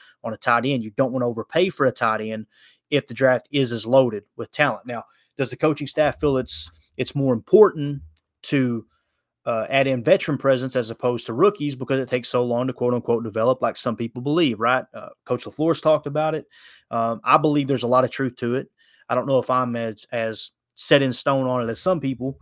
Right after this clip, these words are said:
but I think there, it does have a place in the equation for sure. Now, only two tight ends have already agreed to contracts, okay?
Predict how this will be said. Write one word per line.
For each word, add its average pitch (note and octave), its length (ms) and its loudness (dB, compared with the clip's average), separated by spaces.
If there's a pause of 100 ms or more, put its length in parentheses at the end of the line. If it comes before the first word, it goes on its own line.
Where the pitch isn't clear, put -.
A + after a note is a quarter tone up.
(340)
but A#2+ 380 0 (200)
I B2+ 80 0
think C3 260 0
there, B2+ 180 0
it B2+ 140 -4
does B2+ 180 0
have B2 120 2
a G#2 60 -6
place B2 320 0
in A#2 60 -6
the A2 60 -4
equation A2 460 -4
for - 80 -20
sure. A2 300 -8 (100)
Now, A#2 220 -4 (640)
only D3+ 260 4
two A3+ 240 0
tight G#3 300 2
ends F3+ 220 -2
have C3+ 120 0
already C#3+ 240 2
agreed C3+ 240 -4
to B2+ 60 -8
contracts, C3 720 -6 (160)
okay? B2 340 -2